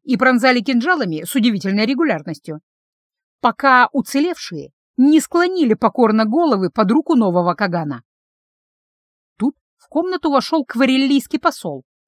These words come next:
и, увидев, что гость рассматривает миниатюры,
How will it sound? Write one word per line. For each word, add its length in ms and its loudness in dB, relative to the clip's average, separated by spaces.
и, 220 -2
увидев, 440 0
что 200 -6
гость 340 -2
рассматривает 720 -2
миниатюры, 720 -2